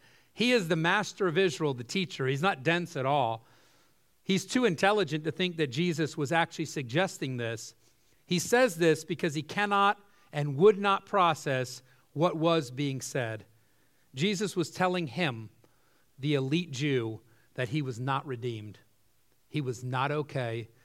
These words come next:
His religious works and merits would not amount to anything eternal, which is his dilemma to begin with. I know you're from God.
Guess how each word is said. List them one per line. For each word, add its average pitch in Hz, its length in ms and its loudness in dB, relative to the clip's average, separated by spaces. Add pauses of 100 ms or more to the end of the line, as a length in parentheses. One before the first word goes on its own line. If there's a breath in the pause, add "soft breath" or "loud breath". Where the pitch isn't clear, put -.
(180 soft breath)
His 131 220 -2
religious 139 580 -2
works 147 500 -2
and 135 160 -2
merits 123 420 -2
would 127 280 -2
not 135 280 -2
amount 123 340 -6
to 143 140 -14
anything 127 560 -6 (340 soft breath)
eternal, 113 460 -10 (1000)
which 160 220 -2
is 180 120 0
his 185 160 0
dilemma 170 400 0
to 170 80 0
begin 165 360 -2
with. 107 340 -12 (640)
I 170 140 2
know 170 200 2
you're 180 200 2
from 170 300 -2
God. 147 360 0